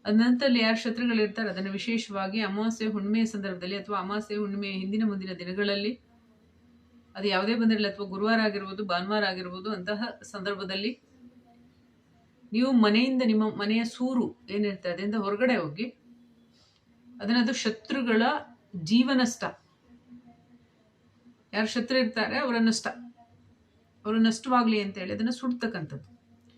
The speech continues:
ಅದರಲ್ಲಿ ನಿಮ್ಮ ಪುಣ್ಯ ಖರ್ಚಾಗ್ತಾ ಇರತ್ತೆ, ನಿಮ್ಮ ರಕ್ಷಣೆಗೋಸ್ಕರ, ಶತ್ರುಗಳ ದಮನಕ್ಕೋಸ್ಕರ. ಅದು ನಿಮಗೆ ನೆನಪಿರ್ಲಿ. ಆ ರೀತಿಯಾಗಿ ಏನು ನೀವು ಸುಟ್-, ಸುಟ್ಟ ನಂತರದಲ್ಲಿ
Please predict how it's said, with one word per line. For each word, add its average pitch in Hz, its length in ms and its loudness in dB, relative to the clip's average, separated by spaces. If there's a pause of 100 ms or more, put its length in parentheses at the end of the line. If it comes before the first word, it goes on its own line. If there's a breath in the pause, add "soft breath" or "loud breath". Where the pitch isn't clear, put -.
(300 soft breath)
ಅದರಲ್ಲಿ 240 340 4
ನಿಮ್ಮ 247 140 10 (100)
ಪುಣ್ಯ 277 280 0
ಖರ್ಚಾಗ್ತಾ 214 520 -2
ಇರತ್ತೆ, 151 300 -10
ನಿಮ್ಮ 214 120 4 (120)
ರಕ್ಷಣೆಗೋಸ್ಕರ, 226 680 0 (220)
ಶತ್ರುಗಳ 226 480 0
ದಮನಕ್ಕೋಸ್ಕರ. 202 600 -4 (840)
ಅದು 208 180 0
ನಿಮಗೆ 254 260 4
ನೆನಪಿರ್ಲಿ. 175 460 0 (920)
ಆ - 20 6 (100)
ರೀತಿಯಾಗಿ 269 440 2
ಏನು 262 100 2 (100)
ನೀವು 254 120 4 (100)
ಸುಟ್-, 220 220 -6 (260)
ಸುಟ್ಟ 240 200 -6 (140)
ನಂತರದಲ್ಲಿ 220 500 2